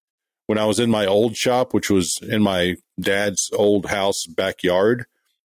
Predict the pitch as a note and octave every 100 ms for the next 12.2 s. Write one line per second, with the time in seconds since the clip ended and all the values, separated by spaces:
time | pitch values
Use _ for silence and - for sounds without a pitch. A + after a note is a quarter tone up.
0 | _ _ _ A#2 A2+ F#2 G2 G2+ C3 C#3
1 | B2 A2+ A2 G2 _ _ _ _ - A#2+
2 | C#3+ D#3 B2 B2 - G#2+ B2+ A#2+ G#2+ G2+
3 | A2 G#2+ G#2 G#2+ A#2+ G#2+ F#2 F#2 E2+ G#2+
4 | A#2 B2+ A#2 G2+ G2+ - A#2+ A2 F2+ A2+
5 | G#2+ G#2 G#2 G#2 F2 F2+ F#2 G#2+ G#2 G2+
6 | G#2+ G2 G#2+ F#2+ - - F#2+ - G2 F#2+
7 | F#2+ F#2 G2 F2+ E2+ E2 D2+ _ _ -
8 | G2+ G2 G#2 G2 F#2+ F2+ E2 D2+ E2+ -
9 | D2+ - _ _ _ _ _ _ - -
10 | F#2+ G2+ F#2+ - G2 G#2 A#2+ G#2+ F#2+ G#2+
11 | F#2 E2+ G2 F2 F#2 F2 F2+ F2 F2+ E2
12 | D#2+